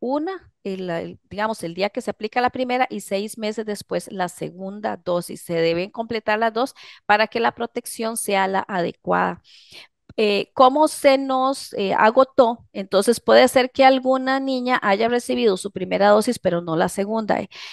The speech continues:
eh, o que no haya iniciado el esquema. Esta, de esta seguimos pendiente, no nos han llegado todavía, no ha llegado al país, estamos esperando que nos avisen si está en proceso de compra.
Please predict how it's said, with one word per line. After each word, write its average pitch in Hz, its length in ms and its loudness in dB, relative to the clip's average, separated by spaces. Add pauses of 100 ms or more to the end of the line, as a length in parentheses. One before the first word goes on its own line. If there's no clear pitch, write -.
(440)
eh, 190 300 4
o 240 320 4
que 196 140 -2
no 190 120 2
haya 196 180 4
iniciado 190 400 2
el 190 60 2
esquema. 196 520 0
Esta, 214 460 0
de 196 240 0
esta 254 240 0
seguimos 190 460 -4
pendiente, 247 520 2
no 190 80 -2
nos 180 260 -4
han 208 120 -2
llegado 226 460 4
todavía, 240 600 4
no 208 100 -6
ha 185 60 2
llegado 196 320 2
al 214 100 2
país, 247 520 -4
estamos 185 400 -4
esperando 220 440 0
que 233 120 -4
nos 240 180 0
avisen 247 420 2
si - 140 -6
está 190 220 0
en 202 80 0
proceso 226 440 2
de 262 140 6
compra. 277 480 4